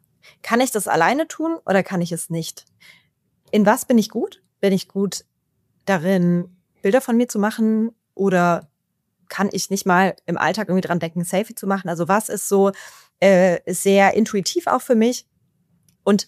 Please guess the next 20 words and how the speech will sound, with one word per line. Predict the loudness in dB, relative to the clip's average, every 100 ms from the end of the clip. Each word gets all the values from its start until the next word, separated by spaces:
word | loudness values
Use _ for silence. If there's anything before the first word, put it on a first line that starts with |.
| -6
schon | -2 0
das | 0 0 -4
ist | -2
ein | 2 2 2
sehr | 0 -2
schwerer | 0 -2 0
Sch-, | -2 -6 -6
Schritt, | -4 -2 2
weil | 0 0
ich | -8 -12 0
glaube | 2 2
nicht, | 2 0 -2
dass | -4
sich | -6 -4
jede | -4
Person | -4 -6 -2 -2 -2
so | -4 -4
gut | -4
einschätzen | -6 -6 -6 -10 -12
kann. | -4 -4